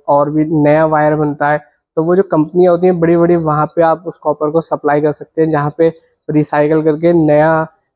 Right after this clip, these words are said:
अ, wire का production किया जाता है। तो इस तरह से इस business को आप शुरू कर सकते हैं।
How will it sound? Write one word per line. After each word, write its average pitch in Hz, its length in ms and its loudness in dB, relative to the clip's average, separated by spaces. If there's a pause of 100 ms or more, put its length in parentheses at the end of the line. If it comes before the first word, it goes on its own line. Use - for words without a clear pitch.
अ, 160 60 -2
wire 147 420 0
का 156 200 0
production 151 520 -2
किया 147 280 0
जाता 135 320 -2
है। 135 120 0 (360)
तो 165 80 2
इस 185 240 0
तरह 175 260 0
से 190 200 -2
इस 180 320 0
business 165 380 -2
को 170 100 -2
आप 160 280 0
शुरू 151 280 -4
कर 151 180 -2
सकते - 360 -10
हैं। 160 180 -4